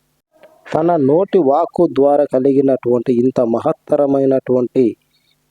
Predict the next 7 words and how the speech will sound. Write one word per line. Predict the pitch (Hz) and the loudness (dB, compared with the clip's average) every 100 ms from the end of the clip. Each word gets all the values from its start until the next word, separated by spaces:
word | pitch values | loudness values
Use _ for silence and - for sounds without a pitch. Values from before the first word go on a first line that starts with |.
| - | -4
గొప్ప | 156 156 | -2 -2
కార్యాన్ని | 175 147 147 147 143 139 | -2 0 2 4 2 2
చూస్తే | 127 - 135 139 - 147 113 98 - _ _ _ _ _ _ _ | -2 -2 0 0 -2 0 0 -2 -10 _ _ _ _ _ _ _
దేవుని | 127 135 147 175 175 | -4 2 4 2 0
శక్తిని, | 147 - 151 151 170 151 151 147 - | -2 -2 -4 -2 -2 2 2 0 -2
ఆయన | 127 127 127 | -4 -2 -2
ఔన్నత్యాన్ని | 123 123 135 156 - 143 135 131 135 | -2 -2 0 0 -2 0 0 2 0